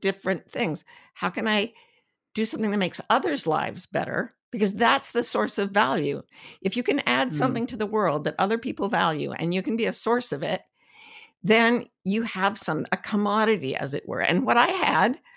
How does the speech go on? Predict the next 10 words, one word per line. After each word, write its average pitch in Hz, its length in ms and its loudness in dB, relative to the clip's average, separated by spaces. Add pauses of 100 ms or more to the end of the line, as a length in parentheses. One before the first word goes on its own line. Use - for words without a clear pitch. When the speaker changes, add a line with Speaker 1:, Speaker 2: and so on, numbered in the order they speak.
(400)
Speaker 1:
is 202 120 0
I 240 80 4
like 247 220 2
talking 254 300 -4
to 247 60 2
people - 280 -4
<laughs> 208 60 2
about 165 220 4
their - 260 6 (440)
lives. 170 480 4